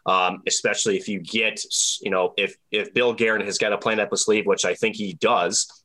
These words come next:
I, I, I agree with you. I think there's a lot of conversations, especially out there, uh, close to Lake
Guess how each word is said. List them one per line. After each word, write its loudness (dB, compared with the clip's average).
I, 2
I, -2
I 2
agree 0
with 0
you. 4
I 4
think 0
there's 0
a -2
lot 4
of 2
conversations, 0
especially 0
out 0
there, 0
uh, 0
close 2
to 2
Lake 0